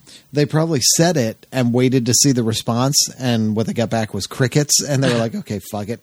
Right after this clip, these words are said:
Speaker 1: <laughs> It's not worth it."
Speaker 2: That's probably 'cause they said it at three in the morning on Easter Sunday when nobody was paying attention to the internet.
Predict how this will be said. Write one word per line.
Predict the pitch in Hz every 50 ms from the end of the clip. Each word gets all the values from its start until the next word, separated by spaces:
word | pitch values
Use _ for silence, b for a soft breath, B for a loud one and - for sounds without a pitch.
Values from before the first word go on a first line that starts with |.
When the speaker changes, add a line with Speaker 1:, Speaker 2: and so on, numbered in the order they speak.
| - 160
Speaker 1:
<laughs> | - -
It's | 185 - 175 - - -
not | 170 143 135 127
worth | 117 131 127 127 - -
it." | 170 160 143 156
Speaker 2:
That's | - 170 -
probably | - 214 185 185
'cause | - 190 156
they | 151 160
said | 139 - - 170 160 156
it | 156 151
at | 147 - -
three | _ - - 143 151 160
in | 156
the | 151 143
morning | 139 139 143 147 147 147 147 143 143 147
on | 123 127 127 127 127 127 123 127
Easter | - 131 135 - - 143 127
Sunday | - - - 131 127 131 127 131 127 123 123 123
when | 120 120 117 113 110
nobody | 113 113 117 120 120
was | 113 -
paying | - 120 113 110
attention | 113 - 127 117 - - 107
to | 104
the | 98 107 110
internet. | 113 110 101 98 98 -